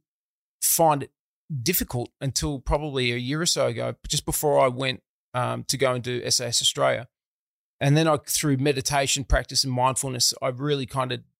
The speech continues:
discovered a lot about myself and became very comfortable and accepting of the fact that I'm not one thing.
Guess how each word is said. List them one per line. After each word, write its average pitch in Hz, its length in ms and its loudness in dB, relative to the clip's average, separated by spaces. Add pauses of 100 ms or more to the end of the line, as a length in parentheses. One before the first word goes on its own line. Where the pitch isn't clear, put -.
discovered 120 380 0
a 123 40 -2
lot 127 200 2
about 120 200 -2
myself - 560 -2 (500)
and 135 340 4
became 170 340 0
very 202 200 4
comfortable 147 1000 -2
and 135 140 -4
accepting 143 500 0
of 123 80 -6
the 120 60 -6
fact 123 320 -2
that 135 120 -4
I'm 131 360 2
not 147 240 2
one 135 300 -4
thing. 135 340 -6